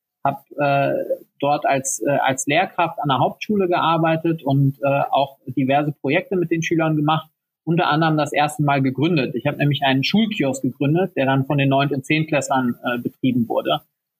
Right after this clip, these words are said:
Und, äh, das war aus meiner Sicht so ein Lernprojekt für die Schüler, um sie von Unternehmertum und Wirtschaft zu begeistern, sie auf das, äh, auf den Beruf vorzubereiten. Und das hat,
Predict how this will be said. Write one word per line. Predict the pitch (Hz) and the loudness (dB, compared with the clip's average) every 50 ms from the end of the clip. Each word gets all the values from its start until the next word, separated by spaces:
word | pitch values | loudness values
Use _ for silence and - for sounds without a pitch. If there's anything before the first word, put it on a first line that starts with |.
| _ _ | _ _
Und, | 127 127 131 135 135 131 135 | -2 0 0 0 0 0 -2
äh, | 131 120 | -2 -2
das | 143 135 - - | -2 -2 -2 -2
war | 139 143 147 135 | -2 0 0 0
aus | 135 131 - - - _ | -2 -2 -6 -10 -12 _
meiner | 135 143 156 170 170 156 | -2 0 0 2 2 0
Sicht | 147 151 143 - | 0 -2 -4 -4
so | - 139 | -4 -2
ein | 135 131 | -2 0
Lernprojekt | 127 143 151 170 180 160 - - 175 151 151 156 151 156 - _ | 2 2 2 2 0 -2 -2 -2 0 0 2 0 -2 -4 -6 _
für | 143 | -2
die | 135 135 | 0 0
Schüler, | 135 131 - - 220 214 185 | 0 0 0 0 0 2 2
um | - 151 139 | 2 2 2
sie | 151 143 143 151 139 135 139 | 2 2 0 0 0 -2 -4
von | - 143 139 | -4 -2 0
Unternehmertum | 143 135 147 156 185 190 185 175 165 - 160 151 | 0 0 2 0 2 2 0 0 0 -2 -2 -2
und | 143 131 - | 0 0 -2
Wirtschaft | 220 214 - 208 190 - _ | -2 0 0 0 -2 -2 _
zu | - 165 | -8 -6
begeistern, | 170 151 160 160 165 165 160 - 170 160 160 165 160 - _ _ _ _ _ | -4 0 0 2 2 0 0 0 0 0 0 0 -2 -4 _ _ _ _ _
sie | - 151 | -2 -2
auf | 151 151 - | -2 0 0
das, | 147 139 139 - - - 147 | -2 -2 -2 -4 -6 -4 0
äh, | 151 147 147 147 147 143 | 0 2 2 2 2 0
auf | - 143 139 | 0 -2 -2
den | - 147 135 | 0 2 2
Beruf | 135 135 147 185 214 208 208 | 4 4 2 2 0 -2 -2
vorzubereiten. | - 185 175 180 - 170 165 156 143 147 151 156 151 - 151 151 147 - _ _ _ _ _ _ | -2 -2 -4 -2 -6 -8 -6 -2 0 2 2 2 0 0 -2 -2 -2 -4 _ _ _ _ _ _
Und | 139 | 0
das | 131 143 139 - | 0 0 2 2
hat, | 160 143 - - | 0 -2 -2 -4